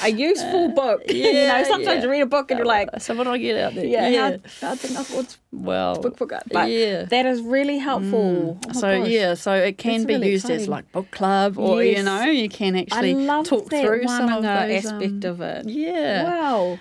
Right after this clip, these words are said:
Speaker 2: Yeah, and then the last thing, I suppose, would be, um, yeah, so obviously we do talk through some of the language trauma stuff and
Speaker 1: Yes.
Speaker 2: actually looking at the root
Speaker 1: Mm.
Speaker 2: causes of,
Speaker 1: Yeah, yeah.
Speaker 2: um, of how knowledge about some of those, um,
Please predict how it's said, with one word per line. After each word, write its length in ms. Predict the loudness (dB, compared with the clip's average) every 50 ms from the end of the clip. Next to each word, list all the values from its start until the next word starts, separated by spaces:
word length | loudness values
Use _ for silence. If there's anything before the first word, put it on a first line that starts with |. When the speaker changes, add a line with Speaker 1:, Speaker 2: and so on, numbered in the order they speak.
| -12 _ -6
Speaker 2:
Yeah, 340 | -4 -2 -2 0 -2 -2 -4
and 120 | -4 -4 -4
then 320 | -2 -2 -2 -4 -6 -8 -12
the 120 | -14 -12 -10
last 440 | -10 -8 -6 -6 -6 -6 -8 -8 -4
thing, 200 | -2 0 0 0
I 80 | 0 0
suppose, 600 | -2 -4 -6 -4 0 2 2 2 2 0 -2 -4
would 160 | -4 -4 -4 -2
be, 340 | 0 0 2 2 0 0
um, 480 | -2 -2 -2 0 0 0 -2 -2 -4 -6 -10 _ _ _ _ -20 -20 -20 -20 _ _ _ -20 -20 _ _
yeah, 220 | 2 2 2 2 2
so 260 | 2 2 4 4 4
obviously 440 | 2 2 0 0 -2 -2 -2 -2 -2
we 100 | -2 0
do 220 | 0 2 0 0 0
talk 300 | 0 0 0 0 -2 -2
through 200 | -2 -2 -2 0
some 220 | 0 0 0 0
of 80 | 0 0
the 80 | 0
language 380 | 0 0 0 0 0 -2 -4 -2
trauma 360 | 0 0 2 2 2 0 -2
stuff 400 | -2 -2 -2 0 0 0 0 0
and 140 | 0 2 2
Speaker 1:
Yes. 80 | 0 0
Speaker 2:
actually 240 | -2 0 0 0 0
looking 320 | 0 -2 -2 -2 0 0
at 100 | 0 0
the 120 | -2 -2
root 220 | 0 0 0 -2 -2
Speaker 1:
Mm. 40 | -2
Speaker 2:
causes 480 | 0 0 0 2 2 0 0 0 0 0
of, 200 | 0 0 0 -4
Speaker 1:
Yeah, 80 | -6 -10
yeah. 440 | -10 -10 -12 -10 -6 -2 0 2
Speaker 2:
um, 320 | 2 2 0 -2 -4 -6 -8 _ _ _ _ _ _ _ _ _ _ _ _ _ _ 0
of 180 | 0 0 0 -2
how 460 | -6 -6 -2 0 0 2 2 2 2
knowledge 580 | 2 2 4 4 4 4 2 2 0 -2 -4 -4 -4
about 440 | -2 0 0 0 0 0 -2 -4
some 200 | -4 -2 -2 0
of 180 | 0 -2 -2 -2
those, 400 | -2 0 0 -2 -2 -6 -8 -8 -6
um, 400 | -4 -2 -2 0 -2 -2 -2 -4